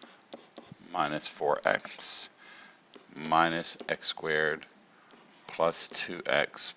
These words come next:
plus four. So the final answer is f of x equal x cubed minus three x squared minus two x plus four.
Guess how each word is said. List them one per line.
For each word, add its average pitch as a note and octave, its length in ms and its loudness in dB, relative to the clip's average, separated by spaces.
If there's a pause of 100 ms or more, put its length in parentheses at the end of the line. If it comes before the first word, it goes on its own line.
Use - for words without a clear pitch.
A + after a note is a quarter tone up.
plus - 420 -6
four. F#2+ 500 0 (560)
So F2+ 340 -4
the E2 80 -2
final D#2+ 400 6
answer D2 400 0
is D#2 340 0
f E2+ 160 4
of C#2 140 2
x - 500 2 (760)
equal D2 380 -2
x - 240 2
cubed A#1+ 500 -4 (1000)
minus D2+ 400 0
three D#2+ 300 -4
x D2 280 2
squared C2 480 0 (960)
minus D2 380 0
two - 340 0
x - 500 0 (680)
plus D#2 300 4
four. - 260 4